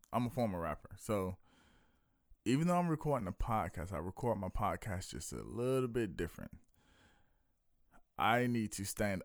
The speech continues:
up to record because that's the way I'm used to being in front of a microphone. I've been doing it for, before I started doing podcasting, uh, ten years, just a decade, more than a decade.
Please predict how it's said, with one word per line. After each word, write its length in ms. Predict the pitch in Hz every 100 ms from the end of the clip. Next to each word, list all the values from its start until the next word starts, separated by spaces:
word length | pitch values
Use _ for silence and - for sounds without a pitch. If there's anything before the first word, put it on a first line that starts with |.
| -
up 240 | 147 -
to 100 | 117
record 460 | 76 - 98 80 69
because 300 | 90 90 80
that's 200 | 82 -
the 100 | 90
way 120 | 87
I'm 140 | 87
used 180 | 85 -
to 80 | -
being 280 | 87 80 71
in 120 | 82
front 240 | 78 76
of 100 | 76
a 80 | 92
microphone. 680 | 104 175 - - 50 50 90
I've 120 | 98 104
been 160 | 101
doing 220 | 95 95
it 60 | 87
for, 520 | - 98 101 101 104 107
before 340 | 95 - 113
I 20 |
started 500 | 110 110 107 107 98 - - _ _ _ 117
doing 300 | 104 101 98
podcasting, 1120 | 104 101 98 101 87 - 104 92 95 95 98 - _ _ - - - - -
uh, 160 | 73 -
ten 220 | 120 113
years, 580 | 110 110 107 107 - - - -
just 220 | - -
a 60 | 120
decade, 600 | 92 95 - 220 254 254 - - -
more 240 | 101 175
than 240 | 170 92 82
a 40 |
decade. 380 | 82 - 76 85